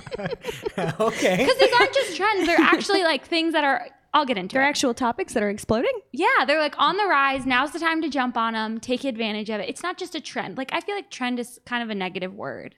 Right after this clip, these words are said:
Speaker 3: You sold that to me really well. I, I now one hundred percent back what you said.
Speaker 2: Sorry, Josh, I like the other name better.
Speaker 3: <laughs>
Speaker 2: So this site helps you discover search trends before they explode so you can create content about them before competition blows up.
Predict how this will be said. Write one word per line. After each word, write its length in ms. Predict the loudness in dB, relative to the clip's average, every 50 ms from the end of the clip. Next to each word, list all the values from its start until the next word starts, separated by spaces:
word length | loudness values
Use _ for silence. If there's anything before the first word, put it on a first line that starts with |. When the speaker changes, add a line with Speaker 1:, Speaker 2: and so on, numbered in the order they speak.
| _ _
Speaker 3:
You 160 | -10 -8 -8
sold 360 | -8 -6 -4 -2 -2 -2 -2 -2
that 180 | -4 -4 -4
to 80 | -2 0
me 160 | 0 2 2
really 240 | 0 -2 -2 -4 -6
well. 140 | -6 -6 -6
I, 240 | -6 -6 -6 -6 -6 -6
I 80 | -6
now 260 | -4 -4 -2 -4 -4
one 240 | -4 -6 -6 -8 -6
hundred 260 | -2 -2 -2 -2 -4 -8
percent 240 | -8 -8 -8 -8 -8
back 200 | -10 -10 -10 -10
what 120 | -10 -10
you 60 | -10
said. 220 | -12 -14 -14 -14 -16 -20 _ _ _ _ _ -16
Speaker 2:
Sorry, 300 | -8 -6 -4 -4 -4 -4
Josh, 280 | -4 -6 -6 -6 -8 -6
I 60 | -6
like 160 | -6 -6 -4
the 120 | -6 -8 -6
other 120 | -6 -8
name 160 | -8 -8 -8
better. 280 | -10 -10 -12 -12 -14 -14 -14 -14 -10 -4 -2
Speaker 3:
<laughs> 140 | -2 -2 -4 -8 -12
Speaker 2:
So 260 | -6 2 2 4 4 4
this 200 | 4 2 2 4
site 180 | 4 4 4 6
helps 220 | 4 2 4 4 2
you 60 | 2
discover 440 | 2 2 2 2 2 4 4 2 0
search 420 | -2 0 0 0 0 0 -2 -4 -2
trends 340 | 2 2 4 4 2 2 0
before 340 | -2 -2 2 2 4 4
they 100 | 4 2 0
explode 600 | 0 -2 -2 2 2 4 4 4 2 0 -4 -8
so 140 | -8 -4 -4
you 100 | -4 -4
can 140 | -4 -6
create 260 | -2 0 0 0 0 2
content 460 | 2 2 2 4 4 2 2 2 2
about 260 | 4 4 4 4 2
them 140 | 0 0 0
before 260 | -2 -2 -2 -2 -2
competition 480 | 0 -2 -4 -4 -4 -8 -6 -4 -2 -2
blows 220 | 0 -2 -2 -2
up. 160 | -4 -6 -6